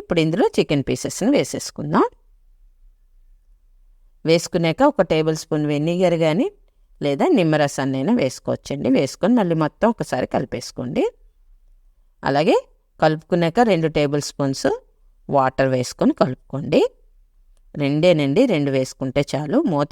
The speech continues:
పెట్టేసి ఫ్లేమ్ సిమ్లో ఉంచుకొని మూడు నుంచి ఐదు నిమిషాల పాటు వదిలేయాలి. ఇప్పుడు మూత తీసి చూస్తాం.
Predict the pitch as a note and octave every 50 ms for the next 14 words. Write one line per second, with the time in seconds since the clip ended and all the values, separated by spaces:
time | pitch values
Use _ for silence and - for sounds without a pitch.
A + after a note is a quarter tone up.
0 | E3 D#3+ C#3+ C3+ - - C#3 C3 - - C#3 C3+ C3+ _ _ _ _ _ - -
1 | C#3+ C#3+ D#3+ F3+ E3+ - - D3 D3+ D#3 E3 F3+ D#3+ C#3+ C3+ - - - C#3+ C3+
2 | C3+ C3+ C3 C3 C#3+ D3 D3 D3 C#3 C#3 C#3 C3 - - C4 F#3+ D3+ C#3+ C3+ C3+
3 | C3 - - C3+ C#3 - - C3 B2 - A3 A#3+ G#3+ C#3+ C3 C3+ C3+ C3+ C3+ B2+
4 | B2+ E3+ C4 A4 - _ _ _ _ _ _ _ - - _ _ _ _ - G3+
5 | D4+ E4 A3+ D#3+ C#3+ - - C3 C3 - - - B2+ B2+ - - - -